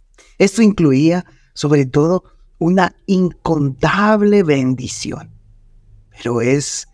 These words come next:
en sí mismo mucho más que todas las bendiciones que podemos concebir. El primer encuentro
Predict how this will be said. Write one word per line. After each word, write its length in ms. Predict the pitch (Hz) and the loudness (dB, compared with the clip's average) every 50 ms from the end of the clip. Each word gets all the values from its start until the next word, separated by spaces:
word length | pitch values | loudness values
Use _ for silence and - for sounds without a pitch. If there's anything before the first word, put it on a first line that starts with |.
| _ _ _ - | _ _ _ -2
en 160 | - 170 175 | -2 0 0
sí 140 | - - 208 | 0 0 2
mismo 300 | 196 196 202 180 196 196 | 2 2 2 2 2 0
mucho 360 | 185 190 202 196 - 214 202 | 2 0 0 0 0 0 2
más 340 | 202 202 214 240 254 240 - | 2 2 2 0 -2 -4 -6
que 140 | - - 165 | -8 -8 -6
todas 300 | - - 180 175 175 160 | -4 -2 0 0 0 0
las 140 | 160 143 143 | -2 -2 -2
bendiciones 720 | 147 143 143 135 139 139 - 151 160 165 165 156 - - _ _ _ _ _ - | -4 -4 -4 -4 -6 -6 -4 -2 -2 -2 -2 -4 -6 -12 _ _ _ _ _ -6
que 100 | - - | -4 0
podemos 440 | - 175 175 190 190 190 185 - | 2 2 2 4 2 2 0 -2
concebir. 680 | - - 170 165 - 175 170 170 202 226 220 - - - _ - - - - _ _ - - - _ _ _ - | -4 -6 -6 -4 -2 -2 0 2 2 2 2 2 0 -4 _ -20 -20 -20 -20 _ _ -20 -20 -20 _ _ _ -10
El 100 | - 131 | -6 -2
primer 260 | 135 175 165 185 196 | 0 0 2 2 2
encuentro 640 | 208 202 196 - 202 196 196 202 208 208 208 202 | 2 2 0 0 0 0 0 2 0 0 0 -2